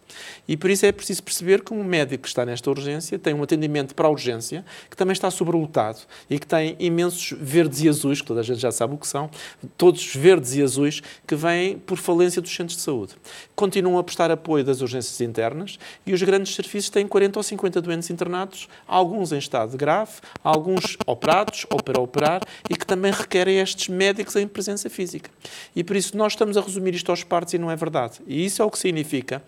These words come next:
que quando nós dizemos que uma maternidade está fechada, ela não está fechada. Ela continua com pelo menos dois médicos, às vezes um, que está lá em presença, não pode atender,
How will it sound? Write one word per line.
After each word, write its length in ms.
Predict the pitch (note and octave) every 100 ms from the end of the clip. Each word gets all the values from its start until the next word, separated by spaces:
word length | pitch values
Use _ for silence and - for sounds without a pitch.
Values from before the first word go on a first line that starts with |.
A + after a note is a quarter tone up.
| - - -
que 80 | -
quando 200 | - F3+
nós 180 | F#3 F3
dizemos 280 | E3 E3+ E3+
que 80 |
uma 100 | F3+
maternidade 600 | E3+ E3+ E3 E3 D#3+ D3+
está 260 | - - C#3
fechada, 560 | - - - C3+ A#2 C#3
ela 160 | D3
não 100 | D3+
está 260 | D#3 - A#2+
fechada. 540 | - - G#2 F#2+ G2+ - - -
Ela 180 | C#3+ E3
continua 360 | E3+ E3+ F3 E3+
com 180 | E3+ D#3+
pelo 160 | E3+
menos 240 | E3 E3+ D3+
dois 300 | E3 F3+ D3+
médicos, 400 | C#3+ C#3+ D3+ C#3+
às 140 | B2+
vezes 400 | B2 C3 A#2+ A#2+
um, 180 | C#3 D#3+
que 380 | E3 - _ -
está 160 | D#3
lá 160 | D3+ D#3+
em 80 | D#3
presença, 640 | E3 D3+ D#3 D#3 D#3 G3 - -
não 240 | D#3+ G3 G3
pode 280 | A3 A3+
atender, 460 | F#3+ F#3 E3+ E3+ E3